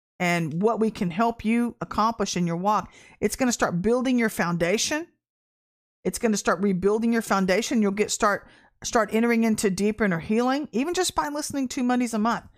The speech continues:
And hopefully it won't impede upon, um, your schedule too much to where you can actually start participating in that and getting your foundation rebuilt. That's our goal for you.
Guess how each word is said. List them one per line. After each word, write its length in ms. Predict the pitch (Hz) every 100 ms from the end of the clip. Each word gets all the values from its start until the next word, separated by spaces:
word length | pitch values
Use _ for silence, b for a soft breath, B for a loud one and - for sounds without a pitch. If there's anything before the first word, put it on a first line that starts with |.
| b b _ _
And 180 | 214 226
hopefully 400 | 220 285 330 330
it 120 | 269
won't 260 | 220 226 -
impede 500 | 220 196 - 262 262
upon, 640 | 202 - 214 233 196 180 b b b _
um, 520 | 208 196 185 175 185 - _ _ _ _ -
your 360 | 208 185 175
schedule 480 | 180 - 247 262 220
too 200 | - 254
much 280 | 226 190 -
to 100 | -
where 100 | 202
you 120 | 190
can 180 | 196 190
actually 440 | 196 202 - 196 b b b _
start 340 | 226 175 -
participating 640 | - 202 240 - 240 226
in 100 | 214
that 280 | 208 190 185
and 120 | 190
getting 200 | 202 226
your 100 | 226
foundation 560 | 208 202 190 190 202 190
rebuilt. 420 | 180 175 170 -
That's 220 | 214 226
our 80 | 269
goal 220 | 214 196
for 140 | 196 151
you. 160 | 131